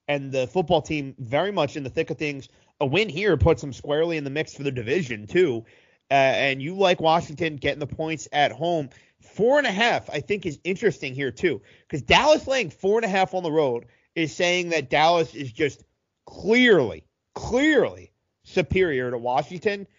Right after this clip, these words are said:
And Dallas did get a win last week against New Orleans. Maybe a little bit of a get back on track game for Dallas. But I,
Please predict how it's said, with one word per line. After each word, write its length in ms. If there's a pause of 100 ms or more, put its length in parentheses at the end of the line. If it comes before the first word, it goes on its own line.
(200)
And 140
Dallas 320
did 300 (160)
get 180
a 40
win 220
last 300
week 160
against 340
New 100
Orleans. 460 (320)
Maybe 220
a 80
little 160
bit 120
of 80
a 40
get 200
back 240
on 140
track 300
game 240
for 100
Dallas. 600 (680)
But 140
I, 140